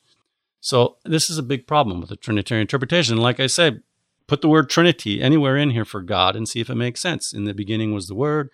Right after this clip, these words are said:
and the Word was with the Trinity, and the Word was the Trinity." Or even if you don't like that, "In the beginning was the Word, and the Word was with the Father, and the Word was the Father." Again,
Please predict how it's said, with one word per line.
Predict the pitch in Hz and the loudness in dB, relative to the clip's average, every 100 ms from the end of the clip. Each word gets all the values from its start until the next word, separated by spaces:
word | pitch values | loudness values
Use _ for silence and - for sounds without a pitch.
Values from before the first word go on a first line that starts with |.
| _ _ - | _ _ -12
and | 120 104 | -8 -6
the | 104 | -4
Word | 101 107 104 | -4 -2 -2
was | 104 92 | -6 -8
with | 101 | -12
the | - | -14
Trinity, | - 156 160 - 160 147 | -6 -2 -2 -4 -6 -6
and | 113 107 | -4 -6
the | |
Word | 101 98 | -6 -6
was | 90 101 117 | -6 -6 -6
the | 127 | -8
Trinity." | - 147 151 - 160 165 _ _ _ _ - | -8 -6 -4 -4 -6 -6 _ _ _ _ -6
Or | 104 107 | 0 2
even | 113 117 | 2 0
if | 110 117 | -4 -4
you | |
don't | 107 110 | -6 -4
like | 123 113 - | -4 -6 -2
that, | 165 151 147 _ _ _ - | 0 0 -2 _ _ _ -2
"In | 117 | 0
the | 110 | 0
beginning | 104 117 113 113 107 | 0 0 2 0 -2
was | 98 | -6
the | 95 | -8
Word, | 98 110 110 110 113 | -6 -4 -2 -2 -4
and | 107 | -4
the | 104 | -4
Word | 98 104 104 98 | -2 -2 -2 -4
was | 98 90 | -6 -6
with | 101 - | -10 -10
the | |
Father, | 101 120 113 113 113 110 | -4 0 2 0 -2 -4
and | 107 | -4
the | 101 | -4
Word | 98 95 | -6 -8
was | 87 110 107 | -10 -12 -12
the | 120 | -10
Father." | 131 139 143 151 147 _ _ _ _ _ - | -4 -2 0 -2 -2 _ _ _ _ _ -8
Again, | 117 123 120 | -2 2 2